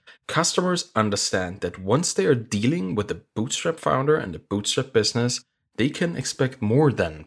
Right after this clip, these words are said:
business as usual. If you're selling to a niche that understands the bootstrapping life, such as the startup market,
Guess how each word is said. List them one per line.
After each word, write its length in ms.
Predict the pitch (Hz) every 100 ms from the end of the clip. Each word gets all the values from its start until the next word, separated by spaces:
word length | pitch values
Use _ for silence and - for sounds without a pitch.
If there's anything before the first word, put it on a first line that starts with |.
| _
business 440 | - 95 - 92 90
as 240 | 71 -
usual. 540 | 85 101 87 57 - _ _ _ _ _ _ _ _ _ _
If 180 | 143 -
you're 80 | 233
selling 460 | - 139 175 185
to 180 | - 151
a 60 | 131
niche 400 | 98 - - -
that 120 | 113
understands 720 | 120 120 120 - 123 156 -
the 140 | -
bootstrapping 680 | 107 - 120 - - - 95
life, 360 | 80 - - _ _ _ -
such 260 | - 92
as 100 | -
the 120 | - -
startup 400 | - 123 104 -
market, 440 | 95 - -